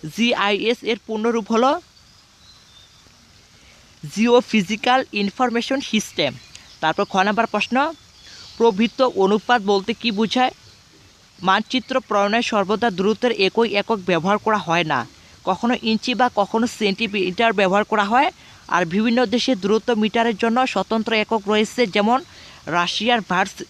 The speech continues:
সুতরাং এক দেশে এককের মাঝে মানচিত্রে স্কেল প্রকাশ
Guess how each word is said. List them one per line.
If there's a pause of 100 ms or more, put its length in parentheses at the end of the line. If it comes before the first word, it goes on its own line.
(100)
সুতরাং (800)
এক (100)
দেশে (100)
এককের (300)
মাঝে
মানচিত্রে (160)
স্কেল
প্রকাশ